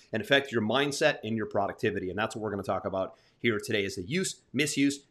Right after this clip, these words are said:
and abuse of language. And it's coming straight from the top.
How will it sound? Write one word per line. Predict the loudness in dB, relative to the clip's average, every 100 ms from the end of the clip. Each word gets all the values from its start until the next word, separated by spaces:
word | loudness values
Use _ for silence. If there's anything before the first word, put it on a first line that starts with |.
| -4
and |
abuse | 0 2 2
of | 2
language. | 2 4 2 0 -8 _
And | -6
it's | 0
coming | 0 0 -2
straight | 0 6 6 8
from | 2
the | 4
top. | 4 4 0 -8